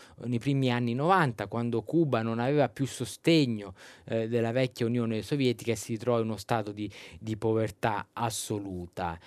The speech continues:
Eh, tornando ancora a Sud America, abbiamo l'Argentina, che ha una fortissima instabilità e-, e-, economica, che si andrà presto alle elezioni, con la Kirchner che ha l'ambizione di tornare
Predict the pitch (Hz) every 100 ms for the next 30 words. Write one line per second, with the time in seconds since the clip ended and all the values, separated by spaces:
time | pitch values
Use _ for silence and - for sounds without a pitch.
0 | - - 101 98 92 90 87 85 82 80
1 | - - - - _ _ _ - 156 180
2 | 185 160 - 175 143 - 139 180 240 156
3 | 127 139 135 127 127 117 131 139 240 240
4 | 127 95 - - - 117 117 127 123 -
5 | 156 - 131 127 110 107 - - 131 -
6 | 127 120 123 120 139 123 - - - 117
7 | - 127 120 131 - 165 214 170 117 101
8 | 101 - 117 95 113 117 117 - 143 135
9 | - 117 110 117 117 117 117 113 - 220
10 | 170 107 90 85 - 127 127 120 113 110
11 | 104 143 131 - 123 110 120 117 110 110
12 | 117 120 110 - 127 120 120 120 127 117